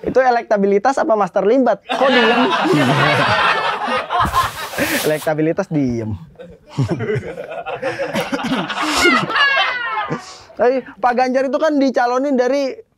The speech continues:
Partai Banteng ya. Dia dicalonin sama Pak Mahfud.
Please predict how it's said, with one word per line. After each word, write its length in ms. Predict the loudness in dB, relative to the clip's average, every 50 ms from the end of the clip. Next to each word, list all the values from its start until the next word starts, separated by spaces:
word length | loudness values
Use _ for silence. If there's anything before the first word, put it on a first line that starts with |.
| _
Partai 400 | -2 0 0 0 2 2 2 4
Banteng 400 | 4 2 2 2 0 2 2 2
ya. 240 | 2 2 0 -2 -4 -10 -16 -20 -20 -18
Dia 240 | -4 0 2 4 4
dicalonin 880 | 4 4 4 4 2 2 2 0 2 2 2 0 0 0 -2 -2 -6 -12 _ _ -4
sama 400 | -2 -2 0 2 2 0 0 2
Pak 160 | 0 0 2
Mahfud. 400 | 0 0 -2 -2 -4 -4 -4